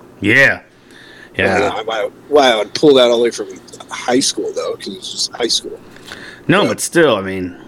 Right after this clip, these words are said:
Speaker 1: I've, man, I've, I've kinda had the same. I mean, I, I think, yeah, one of my girls, she cheated on me in high school, but then we met up years later. She goes, "No, I never cheated on you." I'm like, "Yeah, you said you came over your house and you guys made out." Like, "No, I never said that." I'm like,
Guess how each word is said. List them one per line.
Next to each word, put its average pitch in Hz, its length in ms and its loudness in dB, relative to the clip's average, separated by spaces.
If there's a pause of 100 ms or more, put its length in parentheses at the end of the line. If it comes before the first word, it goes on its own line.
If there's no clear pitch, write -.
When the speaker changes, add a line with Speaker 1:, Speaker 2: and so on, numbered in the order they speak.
(320)
Speaker 1:
I've, 98 480 -2 (640)
man, 90 180 -2
I've, 95 260 -4
I've 104 220 -4
kinda 107 180 -4
had 98 120 -6
the 92 60 -14
same. 98 500 -2 (300)
I - 80 -10
mean, 95 400 -4 (840)
I, 104 200 0
I 110 100 0
think, - 360 0
yeah, 131 160 -2
one 127 100 0
of 117 60 -2
my 135 100 0
girls, 113 200 -4
she 110 240 -4
cheated 117 280 -4
on 92 100 -8
me 98 60 -8
in 92 80 -8
high 98 200 -4
school, 107 380 0
but 90 220 0
then 101 80 0
we 95 80 0
met 95 200 2
up 95 160 -2
years 95 200 0
later. 107 180 0
She - 100 -6
goes, 107 140 -8
"No, 180 120 4
I 190 120 4
never 208 220 2
cheated - 260 -2
on 113 100 0
you." 143 100 2
I'm 131 80 2
like, 95 200 -4
"Yeah, 151 160 2
you 110 160 -4
said - 160 -8
you 123 80 -4
came 131 180 -4
over 123 100 0
your 104 100 -2
house 110 260 -6
and - 60 -10
you 110 60 -6
guys 95 140 -6
made 95 180 -6
out." 98 260 -2
Like, 90 180 -10
"No, 190 140 2
I 208 100 4
never 233 140 2
said 120 260 -2
that." 127 80 2
I'm 135 100 0
like, 95 140 -4